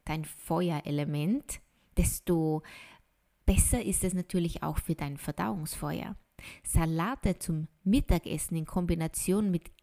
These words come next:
gekochtem Getreide zum Beispiel sind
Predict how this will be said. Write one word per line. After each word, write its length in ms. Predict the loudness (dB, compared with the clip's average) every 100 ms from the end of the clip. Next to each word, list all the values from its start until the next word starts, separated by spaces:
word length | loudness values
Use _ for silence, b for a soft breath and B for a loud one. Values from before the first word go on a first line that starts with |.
| _ _ _
gekochtem 720 | -20 -4 2 4 2 -2 -2
Getreide 640 | -2 0 0 2 0 0 -2
zum 200 | -2 -2
Beispiel 640 | -2 -4 -6 -6 -4 -6 -12 _ B B B
sind 280 | 0 2